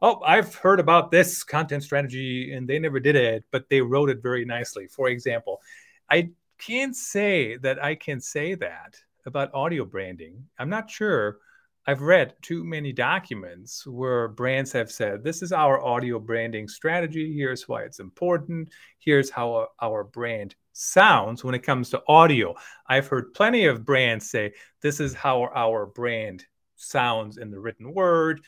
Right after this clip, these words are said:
Here's how our tone gets portrayed,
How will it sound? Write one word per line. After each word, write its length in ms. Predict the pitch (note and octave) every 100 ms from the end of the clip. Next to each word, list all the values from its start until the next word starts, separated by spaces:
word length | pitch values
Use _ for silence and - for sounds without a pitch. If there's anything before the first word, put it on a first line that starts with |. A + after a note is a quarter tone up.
| _ _
Here's 320 | D3 C3+ B2+
how 160 | - A#2
our 280 | A#2+ G#2+ G#2+ - -
tone 400 | D#3 D3 C#3+ D3 _ _ -
gets 400 | C3+ C3+ - - -
portrayed, 720 | B2+ - - C3+ B2+ B2